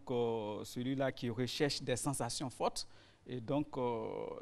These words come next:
parce qu'il est situé entre l'âge, euh, de l'adolescence et l'âge adulte, hein, il est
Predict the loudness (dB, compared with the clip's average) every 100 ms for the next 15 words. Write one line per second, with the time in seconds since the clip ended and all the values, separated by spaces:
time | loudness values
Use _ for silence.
0 | -10 -12 -14 -8 -6 -2 2 4 2 0
1 | 4 4 4 0 0 4 8 10 8 4
2 | 2 0 0 0 0 0 0 0 0 -2
3 | -4 -2 4 4 6 2 2 -4 -4 -4
4 | -2 0 2